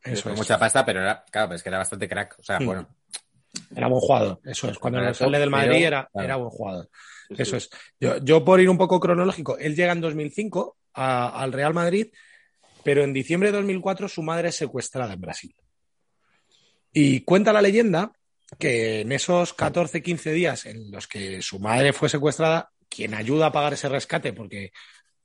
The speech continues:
Speaker 1: porque era una situación un poco así, pues muy crítica, fue el Real Madrid, y que fue un poco como, pues un gesto del, del Madrid como de, "Oye, que te queremos aquí y te vamos a cuidar hasta el punto de,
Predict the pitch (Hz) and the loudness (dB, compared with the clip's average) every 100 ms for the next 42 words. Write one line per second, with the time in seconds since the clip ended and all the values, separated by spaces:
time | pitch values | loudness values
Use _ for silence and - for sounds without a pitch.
0 | - 98 104 120 123 120 120 131 131 123 | -12 -6 -4 -2 -2 -2 -2 -2 -2 0
1 | 127 135 120 - 127 123 110 131 131 127 | 2 2 0 -2 -4 -4 -4 -4 -4 -2
2 | 143 147 156 - 143 143 143 135 139 151 | -2 -2 -4 -2 0 2 2 2 0 0
3 | 156 _ _ _ - _ _ _ _ _ | -2 _ _ _ -20 _ _ _ _ _
4 | _ 151 123 127 - 131 143 139 131 131 | _ -8 -4 -6 -4 -2 0 0 -2 -4
5 | 147 143 151 143 131 123 113 _ - _ | -2 -2 0 0 -2 -4 -8 _ -20 _
6 | - 135 147 131 151 - 147 143 143 143 | -8 -4 -2 0 0 0 2 2 4 2
7 | 147 139 143 139 135 143 131 139 123 139 | 0 -4 -4 -2 -2 -2 -4 -4 -4 -4
8 | 131 92 107 104 104 107 131 131 113 135 | -6 -8 -10 -8 -6 -4 -2 -2 0 0
9 | 143 127 117 113 107 113 127 123 117 131 | 0 -2 -6 -6 -4 -2 -2 -2 -2 0
10 | 139 147 131 - 107 120 120 135 135 120 | 0 0 -4 -6 -6 -6 -2 0 0 -2